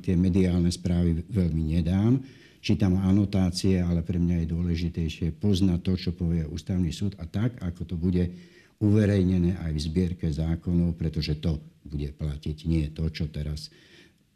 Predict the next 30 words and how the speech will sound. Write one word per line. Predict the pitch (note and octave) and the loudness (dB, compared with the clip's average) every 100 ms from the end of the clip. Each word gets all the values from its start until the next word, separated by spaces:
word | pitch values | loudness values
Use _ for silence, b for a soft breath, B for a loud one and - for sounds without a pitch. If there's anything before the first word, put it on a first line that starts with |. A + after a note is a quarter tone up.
| _ - | _ -2
možno | D#2+ E2+ | 0 2
hovoríme | D2+ E2+ E2 E2 D#2 | 2 2 4 4 4
o | D#2 | 4
niečom, | D#2+ D#2+ - D#2+ | 2 2 0 0
čo | - E2+ | 0 2
ani | E2+ F#2+ | 4 4
nebude, | A#2+ G2+ D2 D2 | 4 2 0 0
lebo | D2+ D2+ | -2 -2
to | D2+ D2+ | -2 -4
sú | - D#2+ | -2 -2
iba | C#2+ D2+ | -2 -4
také | D2+ D2+ | -6 -8
tie | D2+ E2 E2 B B B B | -4 -4 -4 B B B B
verejné | - E2+ G2 G2 F2+ F2+ F2 | -2 2 4 4 4 2 2
kuloárne | F#2 G2 F#2 F2 E2+ F2+ | 2 4 4 4 4 4
informácie, | F2 G#2+ A2+ A2 D#2+ D#2+ D#2+ - D2 D2+ | 4 4 2 0 2 0 0 -2 -6 -4
ak | D2+ - | -6 -8
chcete. | - - E2+ G2 G2+ G#2+ - - | -8 -4 -2 2 0 0 -8 -2
Hoci | A2 A2 F2 | 0 2 0
Ústavný | F2 - E2+ D#2+ | 0 0 0 0
súd, | - F2+ D#2 | -2 -4 -4
ako | D2+ D#2 | -6 -8
ste | - | -4
mi | E2 D2+ | -4 -4
povedali | D#2+ D#2+ D#2+ D#2+ D#2+ | -4 -4 -4 -4 -6
pred | E2 E2 | -6 -8
chvíľou, | - D#2+ D#2 E2 b - | -6 -6 -6 -8 b -2
potvrdil | F2+ - E2 D#2+ F#2 A#2 A#2 | 0 2 2 4 2 0 -2
pozastavenie | F3+ E2+ D#2+ G2+ F2 E2+ D#2 | -2 -2 -2 -2 0 0 -2
účinnosti, | F2 F#2+ F2 D#2 | -2 -2 -2 -2